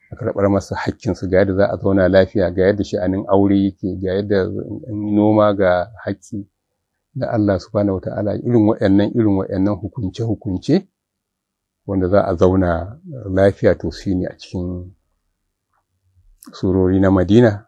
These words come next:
ba kamar na Makka ba, wanda ƙoƙarin tabbatarwa da sha'anin annabtaka, ƙoƙarin tabbatarwa da za a yi tashin alƙiyama idan an mutu, ƙoƙarin tabbatarwa da Allah ta'ala shi, shi kaɗai ne, ƙoƙarin tabbatarwa da cewa shi ne yake da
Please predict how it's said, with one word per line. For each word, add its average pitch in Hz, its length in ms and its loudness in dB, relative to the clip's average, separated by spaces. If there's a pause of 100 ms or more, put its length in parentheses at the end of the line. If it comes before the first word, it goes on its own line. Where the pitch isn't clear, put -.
(140)
ba 90 160 -2
kamar 92 260 -2
na 95 140 2
Makka 104 260 4
ba, 117 220 2
wanda 90 240 -2
ƙoƙarin 98 560 -2
tabbatarwa 95 640 2
da 92 60 -6
sha'anin 92 480 -4
annabtaka, 95 640 -4
ƙoƙarin 95 400 -6
tabbatarwa 98 580 2
da 92 100 2
za 95 120 2
a 95 80 -4
yi 92 80 -6
tashin 101 420 -6
alƙiyama 98 540 -6
idan 92 320 -8
an 104 80 0
mutu, 104 400 -4
ƙoƙarin 107 440 -2 (1160)
tabbatarwa 101 480 2
da 92 80 0
Allah 104 320 4
ta'ala 101 340 2
shi, 101 180 -6
shi 101 240 -6
kaɗai 110 280 0
ne, 101 240 2
ƙoƙarin 101 460 -4
tabbatarwa 101 580 0
da 95 80 -6
cewa 95 320 -2
shi 110 200 -2
ne 95 120 2
yake 95 160 -6
da 95 80 -4